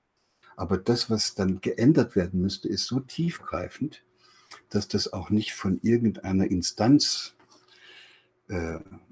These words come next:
gelöst werden kann. Also, es nützt jetzt nichts, einen Herrn Trump zu wählen, der jetzt verspricht, er könne alle Probleme dieser Welt lösen. Das haben wir gesehen, dass das nicht funktioniert und auch Herr Orban und andere Anführer, die sich da bereit,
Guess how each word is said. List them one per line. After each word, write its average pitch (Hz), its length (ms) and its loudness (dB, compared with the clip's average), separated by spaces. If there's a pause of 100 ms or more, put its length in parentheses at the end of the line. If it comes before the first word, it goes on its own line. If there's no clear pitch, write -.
(220)
gelöst 92 480 4
werden 78 300 -2
kann. - 300 -10
Also, - 220 -8
es - 120 -10
nützt - 300 -2
jetzt - 220 -4
nichts, - 380 -2
einen 87 220 -2
Herrn 78 260 -4
Trump 101 360 -2
zu 98 220 -2
wählen, 101 500 4
der 82 200 0
jetzt 85 200 -4
verspricht, - 600 -6
er 90 100 -6
könne 90 320 -2
alle 82 140 -4
Probleme 80 460 -8
dieser - 300 -16
Welt 113 220 -4
lösen. - 360 -16 (640)
Das - 160 -10
haben 87 140 0
wir 85 120 2
gesehen, 87 360 0
dass - 160 -14
das - 220 -14
nicht - 140 -16
funktioniert 101 640 -4
und 85 220 -6
auch 82 220 -10
Herr - 200 -8
Orban 95 460 -2
und 87 260 -6
andere 92 480 0
Anführer, 98 500 -4
die 95 160 -10
sich - 240 -12
da - 120 -8
bereit, 90 460 -12